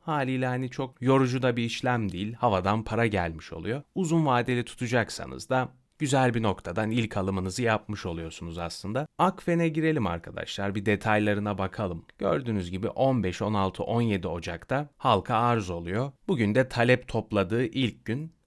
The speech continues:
Burada indiğimiz zaman aslında birçok detay görüyoruz. Dediğim gibi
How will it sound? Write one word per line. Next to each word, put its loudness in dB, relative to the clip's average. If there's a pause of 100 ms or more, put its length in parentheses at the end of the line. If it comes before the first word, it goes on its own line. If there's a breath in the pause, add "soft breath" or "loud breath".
Burada 0 (100)
indiğimiz 0
zaman -2
aslında -2
birçok -4
detay 2
görüyoruz. -4
Dediğim 2
gibi 0